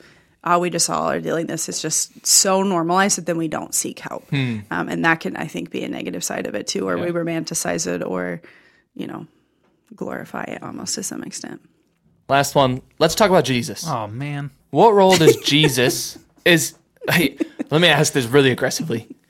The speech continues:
Speaker 2: Is he not helping right now? Is he farther
Speaker 3: <clears throat>
Speaker 2: away?
Speaker 3: I
Speaker 2: Is,
Speaker 3: don't,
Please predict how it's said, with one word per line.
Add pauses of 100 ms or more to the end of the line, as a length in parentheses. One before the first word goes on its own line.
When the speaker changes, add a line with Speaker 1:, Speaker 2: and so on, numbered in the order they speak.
(120)
Speaker 2:
Is
he
not
helping
right
now? (480)
Is
he
farther
Speaker 3:
<clears throat>
Speaker 2:
away?
Speaker 3:
I
Speaker 2:
Is,
Speaker 3:
don't,